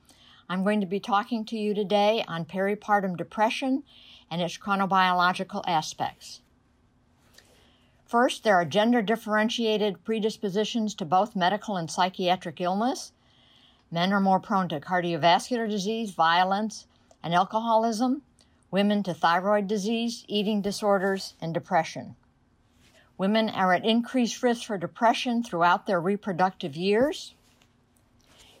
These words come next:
and this is occurring in all cultures and countries. The theories for why women predominate with respect to depression include genetic, psychological,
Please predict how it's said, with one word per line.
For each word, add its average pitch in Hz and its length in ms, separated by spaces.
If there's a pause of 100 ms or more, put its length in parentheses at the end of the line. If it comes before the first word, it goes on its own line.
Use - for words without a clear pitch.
and 175 140
this 226 180
is 185 160
occurring 214 600
in 175 140
all 208 320
cultures 170 600
and 160 140
countries. - 600 (1300)
The 143 80
theories 233 400
for 196 180
why 185 300
women 208 380
predominate 202 640
with 190 200
respect 185 440
to 185 100
depression 208 560
include 165 440
genetic, 160 580 (500)
psychological, 185 1040